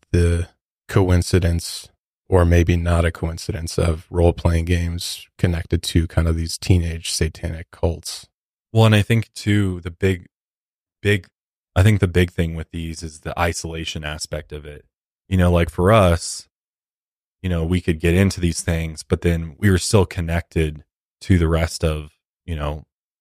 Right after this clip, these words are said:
Speaker 2: our friends and school and teachers and stuff. We weren't isolating ourselves and kind of shutting everyone else outside of our world, right?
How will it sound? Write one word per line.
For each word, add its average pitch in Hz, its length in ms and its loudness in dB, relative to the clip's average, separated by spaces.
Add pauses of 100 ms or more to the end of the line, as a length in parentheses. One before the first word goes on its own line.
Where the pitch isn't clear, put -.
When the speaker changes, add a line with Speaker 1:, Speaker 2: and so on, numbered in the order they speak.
(500)
Speaker 2:
our 85 100 2
friends 92 520 4
and 80 140 -6
school 95 500 4
and 82 140 -4
teachers 87 480 0
and 80 140 -6
stuff. 80 240 -4
We 87 80 0
weren't 87 400 -2 (300)
isolating 87 600 4
ourselves 80 680 0
and 78 440 -8 (380)
kind 90 160 2
of 82 80 0
shutting 90 440 2
everyone 82 420 0
else 78 360 -10
outside 80 460 0
of 80 140 -6
our 76 160 -4
world, 76 400 -6
right? 78 280 -6